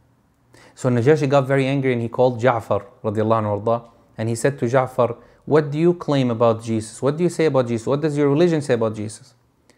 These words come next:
And he said, "Well, we believe that Jesus, Abdullah wa Rasuluh, he is the servant and the slave of Allah, and he is among the five righteous prophets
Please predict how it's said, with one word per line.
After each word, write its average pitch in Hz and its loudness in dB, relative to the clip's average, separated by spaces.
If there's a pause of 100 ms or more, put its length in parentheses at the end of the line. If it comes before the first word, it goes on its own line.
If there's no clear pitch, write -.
(240)
And 127 -6
he 123 -6
said, 127 -2
"Well, 127 2
we 131 2
believe 123 -2
that 117 -2
Jesus, 151 -4 (120)
Abdullah 123 0 (100)
wa 107 -2
Rasuluh, 110 -2 (240)
he 131 -2
is 117 -2
the 117 -2
servant 185 -2
and 127 -2
the 117 -4
slave 165 -2
of 139 -8
Allah, 151 0 (340)
and 131 -4
he 165 2
is 151 0
among 151 2
the 143 -2
five 165 0 (240)
righteous 170 0 (160)
prophets 160 0